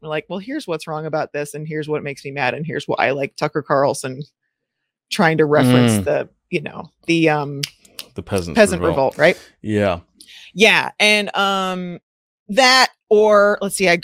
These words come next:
Speaker 1: I found Mike's, um, pants that I've been, m-, the masterpiece of the pants, the
Speaker 2: Oh,
Speaker 1: Sisterhood
Speaker 2: yeah.
Speaker 1: of the Mending Pants.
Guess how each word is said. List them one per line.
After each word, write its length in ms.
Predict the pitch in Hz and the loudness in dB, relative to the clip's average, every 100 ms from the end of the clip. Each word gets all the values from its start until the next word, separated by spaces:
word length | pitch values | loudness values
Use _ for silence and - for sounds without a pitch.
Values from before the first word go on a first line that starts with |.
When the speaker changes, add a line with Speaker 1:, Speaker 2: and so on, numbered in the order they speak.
| - | 2
Speaker 1:
I 140 | 180 | 2
found 540 | - 196 185 185 180 - | 2 0 0 -2 -6 -8
Mike's, 540 | 185 180 170 - - - _ - | -8 -6 -6 -8 -14 -16 _ -6
um, 440 | 185 175 165 160 - | -4 -4 -6 -10 -14
pants 440 | - 185 175 - - | -12 -10 -10 -10 -12
that 140 | 175 | -10
I've 120 | 170 | -10
been, 240 | 160 170 - _ | -10 -12 -14 _
m-, 180 | 135 170 _ | -18 -18 _
the 160 | 165 170 | -12 -8
masterpiece 720 | 165 165 - 175 180 170 - | -8 -8 -12 -18 -14 -14 -14
of 80 | 147 | -16
the 80 | |
pants, 640 | 156 185 165 165 - - - _ _ _ _ _ - | -14 -12 -10 -12 -14 -18 -20 _ _ _ _ _ -10
the 140 | 147 196 | -2 -2
Speaker 2:
Oh, 80 | 277 | -2
Speaker 1:
Sisterhood 480 | 254 233 - 175 | -2 -2 -2 -2
Speaker 2:
yeah. 60 | 175 | -2
Speaker 1:
of 120 | 165 | -6
the 380 | 165 165 160 156 | -6 -4 -4 -6
Mending 460 | 175 170 170 170 165 | -6 -6 -4 -6 -8
Pants. 600 | 175 165 160 - - - | -6 -4 -4 -4 -10 -14